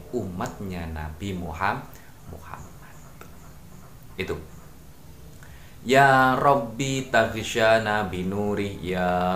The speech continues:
Rabbi, khifdhanak wa amanak, ya Rabbi, wahai Tuhanku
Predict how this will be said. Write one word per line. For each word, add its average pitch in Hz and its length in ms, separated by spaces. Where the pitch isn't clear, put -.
Rabbi, 104 640
khifdhanak 117 960
wa 98 320
amanak, 95 800
ya 95 240
Rabbi, 104 400
wahai 95 400
Tuhanku 92 800